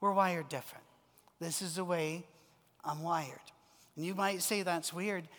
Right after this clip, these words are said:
and my wife would agree with you. But she likes me anyway, so there. You might not need a place. You might learn, need to have a quiet attitude in the middle of a storm.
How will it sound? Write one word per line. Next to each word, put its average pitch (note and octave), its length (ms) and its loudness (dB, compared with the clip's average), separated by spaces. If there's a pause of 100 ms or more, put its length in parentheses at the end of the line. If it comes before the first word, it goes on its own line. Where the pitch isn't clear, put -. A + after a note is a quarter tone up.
(160)
and F3+ 120 -2
my A3+ 200 8
wife G3 340 0
would D#3 80 -6
agree D3+ 320 -4
with A#2+ 240 -10
you. A2 60 -18 (960)
But B2 120 -8
she A3+ 180 0
likes F3+ 340 2
me C3 120 -4
anyway, C3+ 420 -2
so D#3 280 -2
there. C3+ 380 -6 (2250)
You G#3+ 140 2
might G#3 240 6
not F3 220 4
need F3+ 200 -2
a E3+ 60 -4
place. F#3 480 -4
You F#3 40 -4
might F#3+ 220 0
learn, F3+ 560 -4 (100)
need F#3 260 -4
to F3 60 0
have D#3+ 200 -2
a - 20 -8
quiet D#3+ 480 0
attitude D3 720 -4 (360)
in E3 100 -6
the D#3 60 -4
middle D#3+ 280 -4
of D#3 100 -8
a D3+ 60 -4
storm. B2+ 500 -4